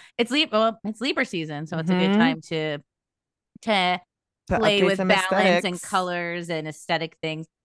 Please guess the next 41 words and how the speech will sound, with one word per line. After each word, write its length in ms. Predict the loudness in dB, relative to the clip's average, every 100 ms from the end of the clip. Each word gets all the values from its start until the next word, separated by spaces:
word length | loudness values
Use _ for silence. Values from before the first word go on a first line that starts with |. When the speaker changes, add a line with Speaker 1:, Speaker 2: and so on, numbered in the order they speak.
| _ -4
Speaker 1:
But 200 | -4 -4
one 440 | -4 2 2 4 2
last 280 | 0 0
thing, 480 | -4 -4 -4 -8 -12 -12
bef-, 160 | -14 -16 _ _ _ _ -10
because 340 | -6 -2 -2
this 120 | -4 -8
is, 140 | -10 -12 _ -10
I'd 180 | -8 -4
be 100 | -2
remiss 360 | 0 2 0 -2
to 60 |
not 140 | -4 -2
talk 160 | -4
about 180 | -4 -6
Beyonce's 380 | -6 -8 -8 -14
astrology 520 | -10 -6 -4 -6 -10 -12
just 180 | -18 -16
a 60 | -14
little 280 | -10 -8 -8
bit, 360 | -8 -6 -8 _ _ _ _ -14
because 340 | -8 -4 -4 -6 -8
the, 420 | -2 0 0 -4 -6 -10
the, 160 | -10 -14 _ _ _ -8
the 60 |
groups 460 | -8 -4 -4 -4 -4
are 120 | -2
out 300 | 2 2 2
on 240 | 0 -2 -4
if 100 | -8
she's 260 | -12 -10 -4
Libra 320 | -2 2 4
rising 640 | 4 4 0 -6 -8 -10 -10
or 80 | -10
Scorpio 480 | -6 -6 -6 -4 -4
rising. 480 | -2 -4 -4 -8 -10 _ _ _ _ _ -2
After 340 | -2 0 -4
seeing 340 | -2 -4 -4 -2
her 160 | -2
in 100 | -4
concert, 680 | -4 -4 -6 -8 -10 -10 -14